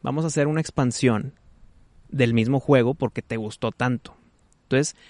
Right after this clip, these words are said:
empezó muy positivo, güey. ¿Quieres más? Te voy a dar más. Va a ser poquito más. Va a ser un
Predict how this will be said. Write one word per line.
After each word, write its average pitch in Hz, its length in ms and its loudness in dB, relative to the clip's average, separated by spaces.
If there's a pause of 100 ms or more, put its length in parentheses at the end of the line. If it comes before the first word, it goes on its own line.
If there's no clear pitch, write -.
(160)
empezó 127 640 -2
muy 139 240 4
positivo, 170 580 -2
güey. - 300 -2
¿Quieres 208 280 2
más? 233 480 0 (180)
Te 127 100 0
voy 117 160 4
a 151 60 4
dar 165 160 2
más. - 480 -6 (400)
Va 160 60 2
a 165 40 -4
ser 214 120 0
poquito 214 400 -4
más. 170 300 -4
Va 131 60 -2
a 143 40 -2
ser 180 180 0
un 185 180 0